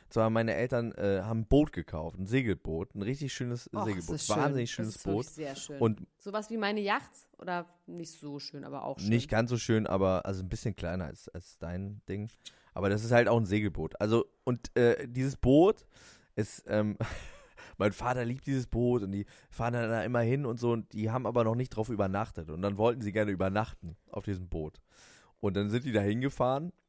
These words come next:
Speaker 1: und, äh, wollten dann am nächsten Morgen rausfahren, äh, und segeln und quasi die Nacht schon mal da verbringen, sind dann da hingefahren und, äh, meine Mutter
Speaker 2: Zum Bumsen auch, meinst du?
Speaker 1: <laughs> Das, <laughs> äh,
Speaker 2: Hä?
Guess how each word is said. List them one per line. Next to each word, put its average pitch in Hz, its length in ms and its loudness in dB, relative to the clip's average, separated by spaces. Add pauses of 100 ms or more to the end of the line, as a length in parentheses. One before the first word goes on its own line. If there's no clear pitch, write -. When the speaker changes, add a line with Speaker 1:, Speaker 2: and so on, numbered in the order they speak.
(360)
Speaker 1:
und, 104 340 -2
äh, 98 200 0
wollten 110 180 2
dann 107 140 2
am 101 100 0
nächsten 110 260 -6
Morgen 98 200 2
rausfahren, 123 720 2 (100)
äh, 98 140 0
und 95 320 -4
segeln 131 440 0
und 95 180 -6
quasi 95 260 -2
die 90 80 -8
Nacht 92 340 -4
schon 95 140 -2
mal 90 240 -2 (320)
da 87 120 -4
verbringen, 113 460 -4
sind 104 160 -4
dann 90 120 -4
da 90 40 -2
hingefahren 135 600 0 (380)
und, 107 300 2
äh, 92 140 0
meine 87 220 -2
Mutter 120 240 0
Speaker 2:
Zum 196 80 -2
Bumsen 269 380 2
auch, 277 320 0
meinst 247 280 -4
du? 302 40 -2
Speaker 1:
<laughs> - 320 -8
Das, 156 340 2
<laughs> - 1120 2
äh, 127 120 6
Speaker 2:
Hä? - 40 2